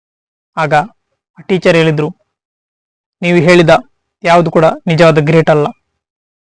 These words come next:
ಆ ಗೋಡೆ ಉಂಟಲ್ಲ, ಆ ಗೋಡೆ ನಿಜವಾದ ಗ್ರೇಟ್. ಯಾಕೆಂದ್ರೆ ಆ ಗೋಡೆ ಇಲ್ಲದಿದ್ರೆ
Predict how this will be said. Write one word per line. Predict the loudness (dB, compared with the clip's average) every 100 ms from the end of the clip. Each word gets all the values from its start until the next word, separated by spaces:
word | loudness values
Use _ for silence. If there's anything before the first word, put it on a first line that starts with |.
| _ _ -4
ಆ | -2 -2 _ _ _ _ _ -6
ಗೋಡೆ | 0 2 2
ಉಂಟಲ್ಲ, | 0 -2 -4 -6 _ _ _ _ _
ಆ | -4
ಗೋಡೆ | 0 2 4 2 -2 -4
ನಿಜವಾದ | -2 2 2 2
ಗ್ರೇಟ್. | 0 0 0
ಯಾಕೆಂದ್ರೆ | 0 2 2 2
ಆ |
ಗೋಡೆ | 4 4 6 6
ಇಲ್ಲದಿದ್ರೆ | 4 2 0 -2